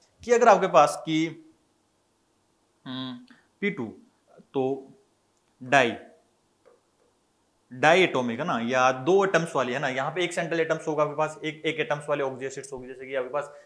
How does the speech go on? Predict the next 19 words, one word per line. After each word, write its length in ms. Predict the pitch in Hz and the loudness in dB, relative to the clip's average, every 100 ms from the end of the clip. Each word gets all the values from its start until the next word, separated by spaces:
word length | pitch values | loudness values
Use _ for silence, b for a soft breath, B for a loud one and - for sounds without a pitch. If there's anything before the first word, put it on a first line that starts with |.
| B | B
ये 140 | 127 156 | -4 -2
आपके 140 | 151 | -2
पास 220 | 151 156 | -2 -4
single 240 | 151 139 135 | -6 -6 -6
atoms, 240 | 123 120 139 | -6 -10 -6
ये 180 | 151 | -4
कौन 160 | 175 170 | -4 -6
से 140 | 170 | -6
दो 180 | 165 151 | -6 -4
nitrogen 460 | 160 147 151 143 127 | -2 -2 -4 -10 -10
आ 100 | 107 | -10
गए 140 | 101 | -12
ना, 80 | 131 | -10
यहाँ 140 | 127 | -10
पे 100 | 110 | -10
दो 140 | 110 135 | -10 -8
nitrogen 360 | 139 - 143 | -8 -8 -10
आ 80 | 143 | -10
गए, 140 | 143 | -8